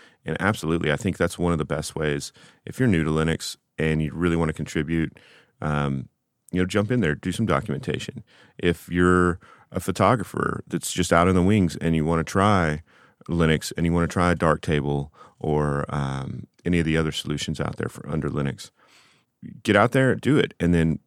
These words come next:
process your photos in Linux. If process them in Lightroom, process them in Paint, however you wanna process them. But maybe, you know,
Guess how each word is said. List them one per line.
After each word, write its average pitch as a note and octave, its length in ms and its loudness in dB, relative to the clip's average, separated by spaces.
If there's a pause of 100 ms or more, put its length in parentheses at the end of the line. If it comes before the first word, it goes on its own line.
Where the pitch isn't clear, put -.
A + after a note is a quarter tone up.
process G#2 420 0
your B2+ 60 -4
photos G2+ 400 0
in A#2 100 0
Linux. G2+ 520 0
If - 180 -10 (400)
process D2+ 320 -2
them A#2+ 140 4
in G#2 80 4
Lightroom, F#2 520 4
process E2+ 360 2
them G2 120 2
in F#2 140 4
Paint, B2+ 420 -4
however G#2 240 4
you G2+ 120 4
wanna B2 180 4
process - 380 -4
them. A2+ 160 -2 (640)
But - 140 0
maybe, B2+ 360 6 (640)
you A2+ 80 2
know, G#2+ 160 4